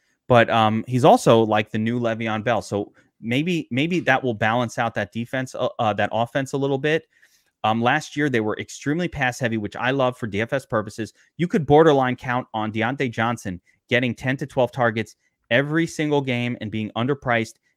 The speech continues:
every single week last year. It was crazy. And we rode it to so much money. The, John, I think, like, outside of the two times that Deontay Johnson got hurt early in the game and fucked up my cash lineups, like, that dude, I rode that dude to cash game wins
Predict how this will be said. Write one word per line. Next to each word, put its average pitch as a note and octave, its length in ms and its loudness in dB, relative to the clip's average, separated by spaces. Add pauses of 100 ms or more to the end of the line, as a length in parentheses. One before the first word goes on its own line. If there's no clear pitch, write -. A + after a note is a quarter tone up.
(180)
every C3+ 280 0
single D3+ 360 0
week C3 260 0
last G#2 380 0
year. G#2+ 80 0
It F2+ 40 -2
was F#2+ 120 -8
crazy. G2 500 -2 (240)
And G#2+ 160 -2
we C3 120 2
rode C3+ 440 4
it F#2+ 180 -2 (400)
to B2 160 -4
so D3 340 -2
much F3 280 -4
money. D3+ 300 -4 (220)
The, A2 120 -2 (200)
John, D3+ 320 0
I B2+ 80 -4
think, D#3+ 160 -6
like, C#3+ 260 0 (480)
outside F3 300 6
of D3+ 100 2
the C3+ 80 2
two E3 200 -2
times D3 340 -2
that C3 160 -4
Deontay B2+ 320 -2
Johnson B2 320 -2
got G#2 160 0
hurt A2+ 240 -2
early A#2+ 300 0
in A2 80 -4
the G2 40 -4
game A#2 320 -2 (280)
and G#2 140 -4
fucked - 280 0
up B2 100 2
my G#2+ 120 -4
cash C3 320 2
lineups, C#3+ 280 0 (220)
like, A#2 140 -2
that F#3 240 2
dude, D#3 220 2
I C3+ 80 0
rode C#3+ 340 4
that B2+ 200 0
dude B2+ 200 -2
to A2+ 160 -10
cash A#2+ 400 -6
game A2+ 240 -4
wins B2 400 -4